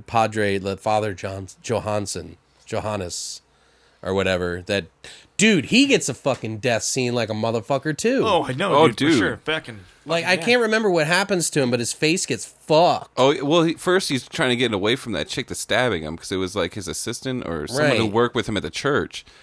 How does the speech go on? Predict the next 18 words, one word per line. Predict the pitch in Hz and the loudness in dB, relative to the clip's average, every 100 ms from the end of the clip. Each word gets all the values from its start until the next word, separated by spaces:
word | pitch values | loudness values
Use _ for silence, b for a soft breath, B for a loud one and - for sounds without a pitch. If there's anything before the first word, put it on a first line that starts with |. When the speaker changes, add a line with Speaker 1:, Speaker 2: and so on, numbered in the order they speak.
| b - | b -6
Speaker 3:
And | |
he's | 104 107 | -4 -2
going | 135 | -2
up | 117 | -2
the | |
stairs, | 104 147 131 - | -2 -2 -2 -4
slices | - - 131 175 | -8 -4 4 6
Speaker 1:
Oh, | 170 | 6
he | 135 | 6
sees | 110 208 165 | 4 4 6
that | |
she | 143 | 8
Speaker 3:
Achilles. | 127 110 120 131 | 8 6 2 -2
Speaker 1:
killed, | - 196 190 - | 2 4 4 0
she's | - 175 | -2 -2
eating | 165 208 226 196 | -2 -2 0 0
the | |
dog. | 135 120 131 156 117 80 | 0 2 4 4 2 -2